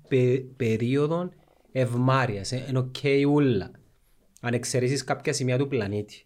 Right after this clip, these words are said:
για παράδειγμα, στην Ουκρανία, εν έχει, εν έχει political correctness τώρα, εν έχει cancel culture, εν έχει ιεραρχίες, εν έχει, εν έχει, εν έχει. Γιατί; Επειδή είναι σε,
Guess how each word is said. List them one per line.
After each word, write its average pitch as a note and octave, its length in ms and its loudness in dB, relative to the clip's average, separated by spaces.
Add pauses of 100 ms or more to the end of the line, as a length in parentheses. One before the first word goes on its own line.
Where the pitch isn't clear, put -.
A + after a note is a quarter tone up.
για C3 140 -8
παράδειγμα, B2 520 0 (240)
στην - 220 -4
Ουκρανία, B2+ 600 0 (420)
εν C#3 100 -6
έχει, C#3 280 -4
εν C3 140 -4
έχει C3 400 -2 (480)
political A#2+ 400 0 (180)
correctness D#3+ 420 -4
τώρα, E3 340 -4 (260)
εν B2 100 0
έχει C#3+ 240 -2
cancel D#3+ 280 -2 (120)
culture, E3 480 -2 (260)
εν C3+ 140 0
έχει D3+ 220 -2
ιεραρχίες, D3 720 0
εν F3 120 0
έχει, D#3+ 160 -2
εν E3 80 0
έχει, D3 160 -2
εν D3 100 2
έχει. - 360 -2
Γιατί; B2 460 -2
Επειδή D3+ 320 -2
είναι G3+ 160 0
σε, G3 300 0